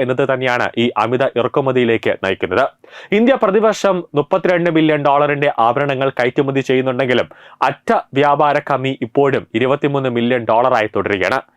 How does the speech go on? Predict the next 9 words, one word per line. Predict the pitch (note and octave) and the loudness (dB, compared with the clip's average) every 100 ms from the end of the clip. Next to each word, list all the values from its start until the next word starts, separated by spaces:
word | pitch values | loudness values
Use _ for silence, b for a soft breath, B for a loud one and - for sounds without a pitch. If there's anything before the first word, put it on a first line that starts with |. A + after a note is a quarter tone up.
| - A#2+ | -2 0
ഈ | A#2 | 2
ഭാരം | A2+ B2 B2+ A#2 | 0 0 0 -2
കുറയ്ക്കുന്നതിനായി | A#2+ C#3 C3 A2+ A2 E3+ B B C3+ | -2 -2 -2 0 0 -2 B B 0
മൂല്യവർദ്ധിത | E3 G3 F#3 E3 D3 C3+ B2 - | 2 4 2 0 0 0 0 0
കയറ്റുമതി | B2 B2+ D3+ C#3+ B2+ - | -2 -2 -2 -2 -2 0
പ്രോത്സാഹിപ്പിക്കുന്നതിന് | B2 B2+ D3 D#3+ C#3+ C3+ C3 C3+ C3 B2+ F2 - - | 0 0 0 -2 -2 -4 -2 -2 0 0 -4 -6 -2
സർക്കാർ | A#2 - C#3+ A2+ - A#2+ | -2 0 -2 -2 -2 -4
ഇറക്കുമതി | - D3 C#3+ C3 | -2 -2 -2 -2
തീരുവ | A#2+ G#2+ | 0 2